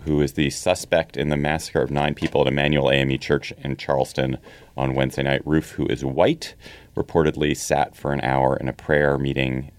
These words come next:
at an African-American church, and then at the end pulled out a gun, made some various racist statements, according to witnesses, or w-, the witness who survived,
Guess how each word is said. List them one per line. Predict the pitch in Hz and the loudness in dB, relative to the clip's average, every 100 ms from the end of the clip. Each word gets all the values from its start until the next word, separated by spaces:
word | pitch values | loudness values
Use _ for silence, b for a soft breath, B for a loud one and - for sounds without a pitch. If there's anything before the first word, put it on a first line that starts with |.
| - | -2
at | 65 - | -2 -2
an | 60 62 57 - | -8 -6 -8 -6
African-American | 73 65 - 65 64 60 - | -4 -4 -2 -2 -2 -4 -2
church, | 117 110 - - | 0 0 -2 -4
and | 69 69 | -2 2
then | 73 | 2
at | 71 | 0
the | - | -2
end | 73 73 71 - b b b b b - | 0 2 0 -4 b b b b b -2
pulled | 80 | 2
out | 76 | 2
a | 71 | 2
gun, | 71 69 67 | 2 2 0
made | 65 67 67 - | 2 2 2 -2
some | - 67 64 - - _ - - | -6 -4 -4 -6 -20 _ -20 0
various | 71 64 - | 2 2 2
racist | 64 62 62 - - - - _ - | 0 0 -4 -8 -14 -20 -20 _ -8
statements, | - 67 67 67 - - - - | 0 0 2 -2 -4 -16 -18 -18
according | - 65 64 | -4 -2 -2
to | 67 | -4
witnesses, | - 71 85 113 - - | -4 0 2 2 0 0
or | 64 | 0
w-, | 62 - - | 0 -4 -2
the | 62 | 0
witness | - - | 2 0
who | - | -4
survived, | - 67 65 71 | 0 2 2 2